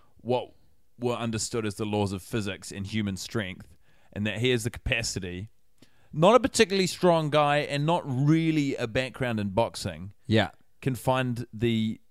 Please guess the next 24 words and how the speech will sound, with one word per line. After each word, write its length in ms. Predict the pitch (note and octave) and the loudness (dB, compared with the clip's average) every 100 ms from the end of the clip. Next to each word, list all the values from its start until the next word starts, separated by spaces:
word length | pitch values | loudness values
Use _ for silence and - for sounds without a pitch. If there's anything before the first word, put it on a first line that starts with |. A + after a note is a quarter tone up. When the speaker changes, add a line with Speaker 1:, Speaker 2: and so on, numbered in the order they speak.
| _ _ - | _ _ -4
Speaker 1:
the 120 | A#2 | -2
determination 680 | A2 - C#3 B2+ A#2 A2+ B2 | -2 2 4 4 2 -2 -2
and 80 | A2+ | -4
the 40 | |
strength 300 | - - B2 | -4 -4 -4
within 140 | G#2+ A2 | -4 -4
himself 360 | G#2 G#2+ F#2+ - | -2 -2 -4 -4
to 100 | A#2 | -4
punch 320 | A#2+ A#2 - | -2 -4 -4
a 80 | G2 | -8
full-grown 760 | - - C#3 C#3+ B2 B2+ A2 G2 | -10 -2 2 2 2 0 0 -2
horse, 520 | F#2+ F#2 G2 - - | -2 -2 -2 -6 -6
Speaker 2:
Yeah. 220 | G2+ G2+ G#2+ | 0 0 2
Speaker 1:
mare 400 | B2 C3 C3+ C3 | 2 2 2 0
or 200 | A#2 B2 B2 | 0 0 0
stallion, 640 | - A#2 G#2+ F#2+ F#2 C3 | -2 -4 -4 -6 -8 -6
Speaker 2:
Yes. 440 | G2+ G#2 E2+ - - | -2 -2 -2 -10 -16
Speaker 1:
thirty-eight 640 | - - D3 D#3 D3 C3+ A2 | -12 2 4 4 2 0 -2
hands, 600 | B2 A#2 G#2+ D3 - - | -4 -2 -4 -6 -8 -2
Speaker 2:
Yes. 460 | G#2 F#2 - - - - - - - - - - - | -2 -2 -4 -12 -16 -20 -20 -20 -20 -20 -20 -12 0
Speaker 1:
eight 180 | D#3+ C#3 | 0 2
hundred 320 | C#3+ B2+ A2 | -2 -2 -4
kilos, 720 | B2+ A#2 G#2 G2+ C#3 - - - - - - - - - | -4 -2 -2 -2 -6 -12 -18 -20 -20 -20 -20 -20 -20 -18
through 680 | - B2 C3+ C#3 C#3+ C3+ | -14 4 8 8 6 2